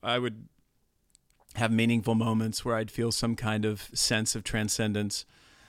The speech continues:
But it w-, wasn't, I mean, but, but I was always philosophically minded and I always wanted to seek deeper, you know, more contemplative aspects of reality. And I think I found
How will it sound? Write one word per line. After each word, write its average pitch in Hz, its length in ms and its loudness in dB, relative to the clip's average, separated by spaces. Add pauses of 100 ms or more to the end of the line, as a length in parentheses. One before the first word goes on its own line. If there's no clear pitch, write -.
(600)
But 139 180 0
it 147 40 8
w-, 147 240 -2
wasn't, 185 440 2
I 156 80 4
mean, 175 200 -2
but, 147 200 -6 (100)
but 143 160 2
I 151 120 4
was 143 180 2
always 156 380 2
philosophically 131 880 2
minded 104 560 -2
and 101 160 -4
I 107 120 2
always 110 300 2
wanted 107 300 0
to 104 80 -6
seek - 460 0 (260)
deeper, 104 640 2 (440)
you 113 120 -10
know, 92 240 -10 (100)
more 113 200 -2
contemplative 110 960 2
aspects 107 520 2
of 104 100 -2
reality. 98 600 2
And 117 120 -4
I 110 80 -4
think 156 320 -2
I 135 100 4
found 117 800 2